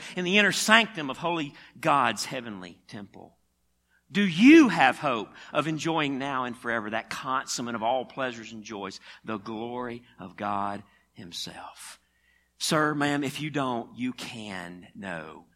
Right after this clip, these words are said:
today. You can. You can be made right with God by faith in Jesus Christ.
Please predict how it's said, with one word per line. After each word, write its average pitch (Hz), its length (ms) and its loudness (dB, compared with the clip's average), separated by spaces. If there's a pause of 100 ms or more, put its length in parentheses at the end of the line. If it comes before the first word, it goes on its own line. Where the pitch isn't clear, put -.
(200)
today. - 180 -18 (1600)
You - 80 -20
can. 160 520 -8 (1300)
You 156 380 2
can 139 220 -4
be 127 400 -4
made 123 260 -2
right 147 320 -6
with 151 180 -14
God 101 320 -4
by 101 140 -2
faith 95 280 -8
in 87 100 -16
Jesus 90 360 -14
Christ. - 580 -20